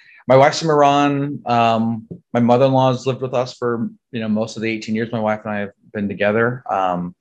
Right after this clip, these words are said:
so, you know, I mean, my joke is, you know, I, I didn't want them to have, be able to have any secrets from me as far as things go. So that was, you know, one of the reasons why. Um, but, you know, I, I, you know, went to classes for a while and, you know, did a little, you know,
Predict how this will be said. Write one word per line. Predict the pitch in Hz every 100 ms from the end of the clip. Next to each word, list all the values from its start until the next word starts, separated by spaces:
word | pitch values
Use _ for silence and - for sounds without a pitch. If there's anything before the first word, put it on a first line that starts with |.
| _ _ _ _ _ _ _ _ _ _
so, | - 104
you | 104 107
know, | 107
I | 104
mean, | 107
my | 101
joke | 98 104 101 104
is, | 92 - 101
you | 95
know, |
I, | 90 101
I | 98
didn't | 107 95
want | 104
them | 98
to | 92
have, | 87
be | 95
able | 95
to | 90
have | 87
any |
secrets | 87 98 - -
from | 87 87
me | 85
as | 82
far | 95 87
as | 82
things | 85 80
go. | - 80 85
So | - 82
that | 82 87
was, | 80 _
you | 104
know, | 90
one | 90 92
of |
the | 92
reasons | 90 87 90
why. | 95 90 87 123 -
Um, | 104 101 98 71 - _ _ _ _ _ _ _ _ -
but, | 277
you |
know, | 233
I, | 254 - 233 - _ _ 214
I, | - -
you | 156 127
know, |
went | 127
to | 131
classes | 123 120 - 123
for | 123
a | 113
while | 110 110 113 117 113
and, | 107 110 107 - _ _ _
you | 87
know, | 101
did | 101
a | 104
little, | 101 104 101 -
you | 110
know, | 95